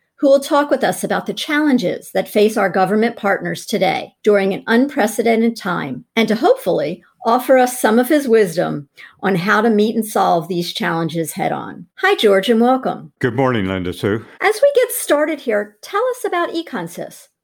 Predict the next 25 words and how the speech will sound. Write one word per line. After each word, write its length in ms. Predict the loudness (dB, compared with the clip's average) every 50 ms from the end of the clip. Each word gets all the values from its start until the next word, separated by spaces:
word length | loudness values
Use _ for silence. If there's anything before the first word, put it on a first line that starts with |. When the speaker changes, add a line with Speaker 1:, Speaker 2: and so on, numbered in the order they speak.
| _ _ _
Speaker 1:
What 200 | -6 -6 -6 -6
services 580 | -2 2 2 4 4 2 -2 -4 -6 -4 -2
or 80 | -2 -2
products 480 | -2 -4 -6 -6 -4 -4 -6 -10 -12 -12
does 220 | -12 -12 -10 -10
Econsys 560 | -12 -10 -10 -12 -12 -10 -10 -10 -10 -10 -12 -12
offer? 540 | -10 -10 -10 -10 -10 -14 -16 -18 -18 -20 _ _
Speaker 2:
So 580 | _ -2 0 2 4 4 2 2 0 -2 -4 -4
Econsys, 960 | -2 -2 0 0 0 -2 -2 -2 -2 0 0 0 0 -2 -8 -16 -18 -18 -12 -6 -4
which 200 | -4 -4 -4 -6
is 100 | -6 -4
the 100 | -2 -2
abbreviation 600 | 0 0 0 0 2 2 2 2 0 -2 -4 -6
for 320 | -6 -4 -2 -2 0 0 0
Economic 460 | 0 -2 -2 -2 -2 -2 -4 -6 -4
Systems 420 | -2 -2 -2 -2 -4 -6 -6 -6
Incorporated, 720 | -8 -8 -4 -2 -2 -2 -2 -2 -2 0 0 0 -2 -4 -8 -14 -20 -20 -20 -20 -20 _ _ _
has 460 | -4 -4 -2 -2 -2 -4 -6 -10 -12
three 460 | -14 -8 -4 -2 0 0 0 0 -2
main 360 | -2 0 0 0 2 2 2
lines 320 | 0 0 0 0 -2 -2 -4
of 160 | -6 -4 -2
business: 500 | -2 -4 -2 -4 -6 -10 -10 -12 -16 -20 _ _ _ _ _ _ _ _ _ _ _ _ _ -4
management 500 | -4 -2 -2 -2 -4 -2 -2 -2 -2 -2
consulting, 840 | -2 -2 -2 -2 -2 -2 -2 -2 -2 0 0 0 0 0 -2 -4